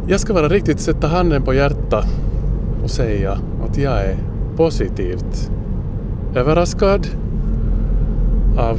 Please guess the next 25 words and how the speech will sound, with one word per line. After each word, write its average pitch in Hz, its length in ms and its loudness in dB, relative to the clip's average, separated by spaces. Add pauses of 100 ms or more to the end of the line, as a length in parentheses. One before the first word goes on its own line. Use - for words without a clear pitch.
hur 117 320 2 (1200)
givande 107 680 2 (680)
det - 60 -2
här 156 140 0
sista 139 320 0
slutligen 123 540 0
var. 120 260 0
Och 120 80 0
nu 165 100 2
säger 107 360 0
jag 110 80 -2
det 117 80 0
här 120 180 2
helt 120 440 -2 (360)
på 120 100 0
riktigt. - 580 -4 (1900)
Ehm, 107 360 -2 (2000)
det 156 80 2
var 151 140 2
riktigt - 560 0 (1120)
rofyllt 147 880 2 (960)
att - 100 -6
sitta - 300 0
där 110 260 0
och 104 180 0